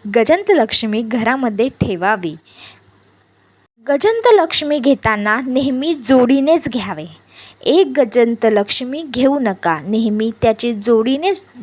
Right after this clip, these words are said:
म्हणजे एक, म्हणजे आणि त्याच्यासोबत दुसरी, अशा दोन गजंत लक्ष्मीच घ्याव्या. गजंत लक्ष्मी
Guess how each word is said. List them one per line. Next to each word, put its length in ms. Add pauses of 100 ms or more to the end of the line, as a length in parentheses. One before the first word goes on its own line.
(100)
म्हणजे 300 (160)
एक, 200 (200)
म्हणजे 260
आणि 200
त्याच्यासोबत 480
दुसरी, 420
अशा 240
दोन 320 (180)
गजंत 320
लक्ष्मीच 760 (100)
घ्याव्या. 380 (1040)
गजंत 460
लक्ष्मी 800